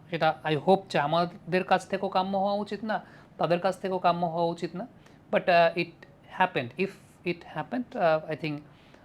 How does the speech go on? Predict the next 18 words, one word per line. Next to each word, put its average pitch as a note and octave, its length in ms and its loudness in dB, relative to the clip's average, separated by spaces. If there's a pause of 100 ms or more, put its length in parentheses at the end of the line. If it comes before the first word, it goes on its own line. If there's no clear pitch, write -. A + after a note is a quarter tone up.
(120)
uh, C#3 240 -8 (800)
it E3 80 -8
was D#3 120 -2
the C#3+ 260 -4 (200)
worst D#3+ 300 -4
possible C#3 420 -6 (240)
scenario B2+ 460 -6
for C3 120 -6
ipl, B2+ 460 -8 (240)
যেখানে C3 280 -10
মুস্তাফিজুর C#3 520 -8
রহমানকে C#3 520 -6 (580)
definitely, F#3 460 -4
definitely, D3+ 640 -4
আহ, C#3+ 160 -4 (540)
চেন্নাই D3+ 260 -2
সুপার D3 280 -4
কিংস C#3+ 320 -6